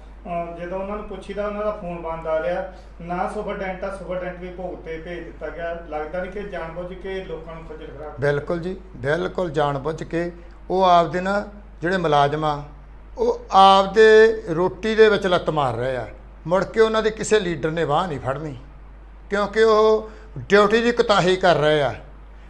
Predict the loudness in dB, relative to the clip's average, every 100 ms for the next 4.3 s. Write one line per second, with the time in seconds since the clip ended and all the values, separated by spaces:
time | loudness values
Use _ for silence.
0 | -10 -4 4 4 4 4 6 6 4 -2
1 | -14 -16 -6 0 4 4 4 2 0 2
2 | 6 8 8 2 0 4 4 4 4 4
3 | 4 0 -4 -2 -2 -2 0 0 2 0
4 | 0 -2 -6